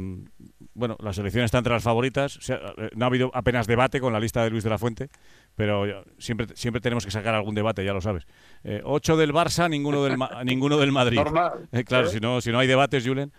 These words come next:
Speaker 1: Ocho del Barça, ninguno
Speaker 2: No
Speaker 1: del
Speaker 2: digáis
Speaker 1: Ma-,
Speaker 2: ahora.
Speaker 1: ninguno del Madrid. Eh, ¿a ti te ha sorprendido que por primer, por primera vez en un mundial no haya ningún jugador del Real Madrid en la lista?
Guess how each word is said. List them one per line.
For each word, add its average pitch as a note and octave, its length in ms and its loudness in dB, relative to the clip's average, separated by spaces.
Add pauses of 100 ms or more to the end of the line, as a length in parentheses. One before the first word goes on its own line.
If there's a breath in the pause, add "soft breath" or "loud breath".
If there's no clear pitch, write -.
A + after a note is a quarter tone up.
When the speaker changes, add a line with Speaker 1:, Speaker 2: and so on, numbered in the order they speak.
(140 soft breath)
Speaker 1:
Ocho D3+ 300 2
del D#3 140 4
Barça, F3 320 2
ninguno D#3 300 0
Speaker 2:
No D3+ 40 6
Speaker 1:
del C#3 100 4
Speaker 2:
digáis C3+ 180 2
Speaker 1:
Ma-, B2 60 -4
Speaker 2:
ahora. A#2+ 160 -10
Speaker 1:
ninguno B2+ 360 0
del C3+ 100 2
Madrid. G#2+ 380 -2 (160)
Eh, G2+ 520 -6
¿a G#2+ 120 -8
ti C3+ 80 -2
te E3+ 80 0
ha D3+ 40 2
sorprendido D#3+ 540 0
que C3+ 140 -8
por C3 200 0
primer, C3+ 340 0
por C3+ 220 -2
primera C#3+ 280 0
vez D#3+ 120 0
en D#3 100 2
un D#3+ 100 -2
mundial D3+ 580 2
no C3 160 -2
haya C#3 200 2
ningún C3 260 -4
jugador B2 260 0
del A#2+ 100 -2
Real A#2+ 160 -2
Madrid B2 300 -6
en C3 80 -8
la A#2 80 -4
lista? A#2 260 -10